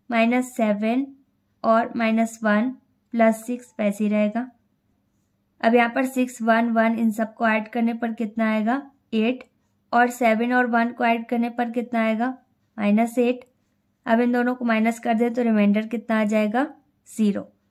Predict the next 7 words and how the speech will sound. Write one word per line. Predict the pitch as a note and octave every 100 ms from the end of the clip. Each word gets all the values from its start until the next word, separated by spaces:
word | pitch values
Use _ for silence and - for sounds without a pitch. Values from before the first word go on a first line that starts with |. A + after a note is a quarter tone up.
| _ _ _
इसका | A3+ - A3+
मतलब | A3+ A#3+ B3
इसका | B3 B3
फैक्टर | A#3 G#3 G3+ A#3 A3+
क्या | A#3+ A3+
हो | A3+
जाएगा? | A3+ A3+ A3 C4